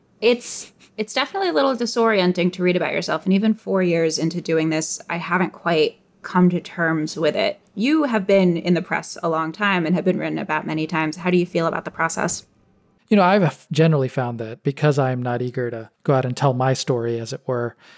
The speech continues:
Speaker 2: you kind of leave the terrain to other people to tell
Speaker 1: Mm-hmm.
Speaker 2: the story. So I end up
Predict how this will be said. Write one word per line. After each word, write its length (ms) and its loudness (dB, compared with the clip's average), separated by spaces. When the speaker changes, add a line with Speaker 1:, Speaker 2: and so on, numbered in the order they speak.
Speaker 2:
you 200 2
kind 240 2
of 60 2
leave 300 2
the 100 0
terrain 440 0
to 120 -6
other 200 2
people 400 -10
to 140 -4
tell 360 6
Speaker 1:
Mm-hmm. 180 8
Speaker 2:
the 100 0
story. 400 -4
So 320 0
I 120 4
end 160 6
up 160 2